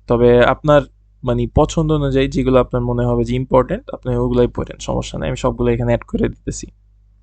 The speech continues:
ওকে, তাহলে দেখা হচ্ছে নেক্সট ভিডিওতে।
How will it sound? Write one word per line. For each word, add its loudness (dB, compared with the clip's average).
ওকে, 4
তাহলে 6
দেখা 4
হচ্ছে 2
নেক্সট 0
ভিডিওতে। 0